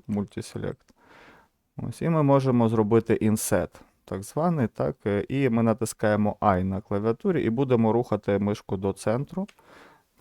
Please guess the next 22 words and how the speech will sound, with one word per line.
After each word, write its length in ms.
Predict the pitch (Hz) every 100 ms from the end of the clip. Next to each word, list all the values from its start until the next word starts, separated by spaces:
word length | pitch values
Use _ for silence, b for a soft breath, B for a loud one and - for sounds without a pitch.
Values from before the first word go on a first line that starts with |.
| -
Так, 240 | 175 - -
ось 220 | 131 135
таким 360 | - - 113 107
от 120 | -
чином. 420 | - 156 165 147
Якщо 360 | 113 123 - 147
у 100 | 127
когось 640 | 127 135 127 123 117 -
не 100 | 123
спрацювало 920 | 117 - 113 - 117 127 127 110 101 -
індивідуальне, 1200 | 110 110 110 107 107 104 98 98 95 98 98 95 90 85 85 85 50 - - -
інс-, 440 | - 110 107 - -
інсет 520 | 117 113 - 123 131 -
індивідуальний, 720 | 123 120 123 131 139 139 123
то 600 | 104 107 107 104 101 98
якщо 300 | 98 101 -
подивитися 680 | 110 - 113 110 110 123 -
вниз, 340 | 123 170 202 - B B B B B
то 220 | 120 117
тут, 340 | - 131 -
е, 420 | 113 107 101 98 85 - _ - _ _
буде 460 | 110 110 120 104 98